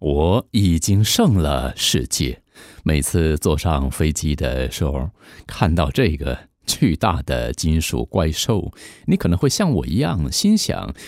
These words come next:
，“这样的东西是怎么飞离地面的？”它们并不比空气更轻，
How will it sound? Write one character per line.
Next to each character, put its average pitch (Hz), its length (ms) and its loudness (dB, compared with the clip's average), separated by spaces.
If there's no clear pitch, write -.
，“这 - 120 0
样 185 100 4
的 117 60 2
东 101 200 2
西 104 160 0
是 101 140 -2
怎 73 240 -2
么 73 100 0
飞 208 320 2
离 110 200 4
地 143 160 2
面 165 260 2
的？” - 140 -18
它 - 120 0
们 98 180 4
并 120 160 4
不 240 180 2
比 78 280 -2
空 101 280 2
气 85 320 0
更 73 240 -2
轻， 110 420 -2